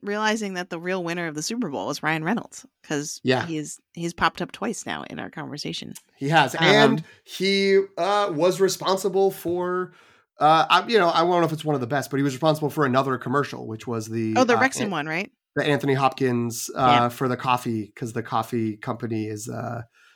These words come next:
Speaker 2: the sort of, you know, uh, cold brew, uh, uh, off the, you know, in a bottle company, Stoke or Stock, uh, is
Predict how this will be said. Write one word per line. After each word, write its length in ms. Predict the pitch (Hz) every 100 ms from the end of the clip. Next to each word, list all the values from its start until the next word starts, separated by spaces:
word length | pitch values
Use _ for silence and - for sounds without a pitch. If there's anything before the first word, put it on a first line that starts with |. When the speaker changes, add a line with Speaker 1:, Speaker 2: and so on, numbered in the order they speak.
| _ -
Speaker 2:
the 80 |
sort 180 | 117 123
of, 100 | 110
you 80 | 120
know, 200 | 110 107
uh, 200 | - 117 120 156 _ _ _ -
cold 280 | 165 160 131
brew, 600 | 151 151 143 135 123 _ _ _ 143
uh, 40 |
uh, 460 | 131 127 - 127 - 143 135 -
off 320 | 120 120 -
the, 440 | 120 113 110 113 - _ -
you 100 | 117
know, 140 | 98
in 140 | - 120
a 40 |
bottle 440 | 113 110 104 95 - _ _ _ _ 107
company, 300 | 123 107 107
Stoke 500 | - - 120 151 -
or 60 | -
Stock, 420 | - 110 117 - - _ 135
uh, 300 | 123 117 120
is 500 | 113 107 104 -